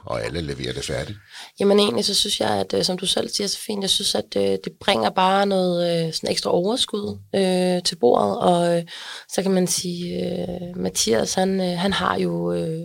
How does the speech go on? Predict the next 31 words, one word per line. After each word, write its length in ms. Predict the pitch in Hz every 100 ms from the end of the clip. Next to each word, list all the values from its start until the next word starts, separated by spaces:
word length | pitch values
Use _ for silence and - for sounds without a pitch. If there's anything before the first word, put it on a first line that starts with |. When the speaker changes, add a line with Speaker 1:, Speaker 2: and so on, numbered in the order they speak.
| 175 _ -
Speaker 2:
det 40 |
er 100 | -
primært 240 | 214 214
mig, 100 | 185
der 120 | 180 -
pitcher, 340 | 180 175 190
i 100 | 180
takt 280 | 170 - 175
med, 60 | 170
at 60 |
det 60 | 165
er 80 | 160
mig, 100 | 165
der, 480 | 165 160 - -
øh, 100 | - - _ _ _ _ _ - - - - -
mest 380 | 180 185 - -
driver, 260 | 190 - 175
øh, 220 | 170 165
Kong 240 | - 165
Valder, 300 | 170 - -
fordi 180 | 165 180
Mathias, 320 | 175 165 -
han 100 | 170
har 180 | 156 -
et, 180 | - -
øh, 360 | 160 165 160 160 _ _
andet 260 | 185 208 196
arbejde 320 | 180 185 180
ved 60 | 165
siden 240 | -
af. 100 | 214